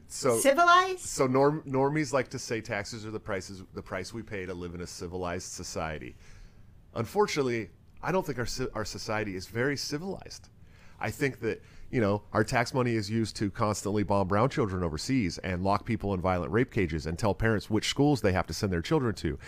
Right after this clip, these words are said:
Speaker 1: And so taxes at the end of the day, so the federal, the federal income tax was not instituted until, I think, nineteen thirteen or nineteen eighteen, sometime around World War One, with the institution of the Federal Reserve,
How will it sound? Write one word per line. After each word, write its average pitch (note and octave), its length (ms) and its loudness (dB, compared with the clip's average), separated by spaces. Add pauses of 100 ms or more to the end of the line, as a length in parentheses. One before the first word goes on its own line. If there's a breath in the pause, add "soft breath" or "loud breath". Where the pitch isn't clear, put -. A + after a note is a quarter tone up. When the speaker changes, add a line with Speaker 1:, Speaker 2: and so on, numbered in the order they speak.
(280 loud breath)
Speaker 1:
And G#2 400 4 (500 soft breath)
so C3 480 8 (540 loud breath)
taxes F3 480 8
at C3 80 -2
the B2 100 2
end C3 80 4
of A#2 80 4
the A2+ 60 2
day, G2+ 420 4 (140)
so B2+ 180 2
the G#2 80 4
federal, D#3+ 420 8 (120)
the F#2+ 80 -2
federal F#3 440 6 (600)
income A#2+ 320 4
tax E2 260 0
was E2+ 140 -6
not B2+ 180 8
instituted F2+ 540 2
until, D#2 520 -2
I E2 100 -6
think, B2 180 -4
nineteen F#2+ 580 -4 (220)
thirteen C#3+ 360 0
or A#2 60 -2
nineteen G2+ 320 0
eighteen, F#2 300 -2
sometime A2+ 340 2
around G2+ 280 2 (260 loud breath)
World G#2 220 10
War G2+ 160 8
One, G2 440 6
with F#2+ 140 -2
the D#2+ 160 -2
institution G#2+ 560 0
of F#2+ 200 -2 (100)
the A2+ 100 0
Federal C3 280 4
Reserve, B2+ 540 6